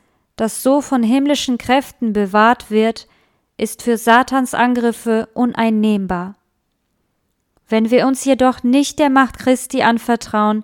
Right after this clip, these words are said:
wird uns der Böse beherrschen. Es ist unvermeidbar, dass wir uns der einen oder anderen der beiden großen Mächte unterordnen,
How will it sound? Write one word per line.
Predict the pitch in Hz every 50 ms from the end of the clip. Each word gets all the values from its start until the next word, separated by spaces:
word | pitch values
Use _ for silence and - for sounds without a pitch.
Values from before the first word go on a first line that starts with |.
| _ _ _ _ _ _ _ _
wird | - 226 220 -
uns | - 226 220 -
der | - 240 220
Böse | 196 220 226 233 240 233 - 214 185
beherrschen. | 196 190 175 190 185 180 185 - - - 190 196 208 - _ _ _ _ _ _ _ _ _ _ _ _ _ _ _ _
Es | - 226 220 -
ist | 254 - - -
unvermeidbar, | - 269 277 - - 254 226 214 220 220 240 269 - - - 226 214
dass | 214 220 214 - -
wir | 247 240
uns | 240 233 - -
der | 247 226 -
einen | - 233 254 277 285 285 277 262
oder | - 247 262 254 -
anderen | - 240 262 277 277 277 254 240 226 214
der | 208 208
beiden | 202 - 208 202 202 202 202 214 208
großen | 220 214 233 247 247 - - 254 226
Mächte | 220 220 240 240 - - 226 -
unterordnen, | - 202 196 - 202 196 - 185 190 185 185 196 190 185 190 196